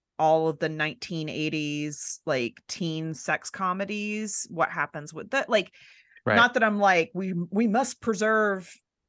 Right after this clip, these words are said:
Speaker 1: Revenge of the Nerds," but, like, you know, like,
Speaker 2: <laughs>
Speaker 1: where, where do we go from here? What does this mean? Like, are they, 'cause they're,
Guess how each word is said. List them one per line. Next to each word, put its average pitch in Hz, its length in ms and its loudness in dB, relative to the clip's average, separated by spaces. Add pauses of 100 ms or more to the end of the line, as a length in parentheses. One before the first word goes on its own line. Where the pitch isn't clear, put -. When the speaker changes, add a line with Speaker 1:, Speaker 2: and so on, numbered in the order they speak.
Speaker 1:
Revenge 190 480 -2
of 175 80 -4
the 180 40 -4
Nerds," 160 540 0
but, 196 100 4
like, 202 280 4 (520)
you 320 120 -2
know, 294 120 8
like, 277 220 6
Speaker 2:
<laughs> 247 300 -2
Speaker 1:
where, 254 500 0
where 254 320 -2
do 285 80 -4
we 226 200 -6
go 170 260 4
from 156 260 -8
here? 156 220 -8
What 220 240 0
does 214 180 -4
this 165 240 -6
mean? 143 520 -10 (280)
Like, 196 260 4 (120)
are 196 180 6
they, 208 280 4
'cause 196 180 -6
they're, 208 420 0